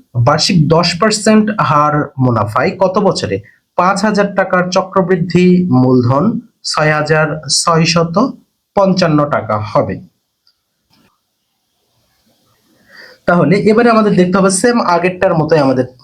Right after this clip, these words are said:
আগে কুলে নিতে হবে এখানে, C equal P into one plus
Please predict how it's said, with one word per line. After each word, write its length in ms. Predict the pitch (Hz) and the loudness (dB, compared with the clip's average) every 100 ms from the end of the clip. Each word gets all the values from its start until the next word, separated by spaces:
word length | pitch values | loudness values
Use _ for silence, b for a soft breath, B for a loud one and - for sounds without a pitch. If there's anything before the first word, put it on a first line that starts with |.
| - | -6
আগে 220 | 127 127 - _ _ | -4 -4 -6 _ _
কুলে 240 | 147 135 | 0 2
নিতে 220 | 117 - 131 | 2 0 -2
হবে 200 | 135 165 | 0 0
এখানে, 320 | 160 165 196 294 - _ _ _ _ _ _ _ _ _ _ _ _ _ - | 0 2 2 0 -4 _ _ _ _ _ _ _ _ _ _ _ _ _ -8
C 140 | - - 170 156 151 | -4 0 2 2 2
equal 360 | 139 135 170 247 - | 2 2 2 0 2
P 20 | 185 170 170 | 2 4 4
into 220 | 165 165 156 160 | 4 4 2 2
one 120 | 170 180 | 2 0
plus 240 | 147 135 | 2 0